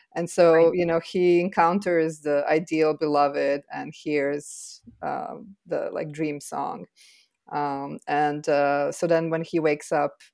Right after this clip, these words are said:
Speaker 1: it, it's still somewhere with him, and he writes this poem. And this poem really does, when I read it, it's one of those poems that feels like, "Wow, where did this come from?" It really feels like it came from some other realm.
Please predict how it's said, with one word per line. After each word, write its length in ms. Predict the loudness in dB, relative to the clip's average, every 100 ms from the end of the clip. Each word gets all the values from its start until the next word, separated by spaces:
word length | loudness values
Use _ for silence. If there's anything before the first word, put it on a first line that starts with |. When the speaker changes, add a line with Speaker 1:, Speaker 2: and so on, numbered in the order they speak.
| -8
Speaker 1:
it, 140 | -8 -8 _
it's 320 | -4 -4 -8
still 600 | -14 -2 0 2 -2 -6 -12
somewhere 400 | -6 -6 -4 -4
with 220 | -2 -2
him, 240 | -4 -6
and 140 | -8 -6
he 80 | -4
writes 320 | -4 -4 -8
this 400 | -14 -14 -14 -14
poem. 280 | -6 -6 -4
And 100 | 0
this 140 | 0
poem 260 | 6 6 8
really 280 | 6 6 6
does, 440 | 6 6 4 -2 -4
when 140 | 0
I 40 |
read 260 | 0 2 2
it, 100 | 2
it's 120 | 2
one 100 | -4
of 40 | -4
those 100 | -4
poems 280 | -4 -4 -4
that 120 | -4
feels 200 | -2 -2
like, 180 | -4 -2
"Wow, 240 | 2 4
where 140 | 6 6
did 100 | 6
this 160 | 0
come 180 | -4 -10
from?" 160 | -10 -6
It 60 |
really 200 | 0 0
feels 240 | 0 0 0
like 180 | -2 -6
it 120 | -10
came 200 | -8 -8
from 160 | -10
some 160 | -12 -10
other 240 | -6 -4 -4
realm. 440 | -2 -4 -4 -10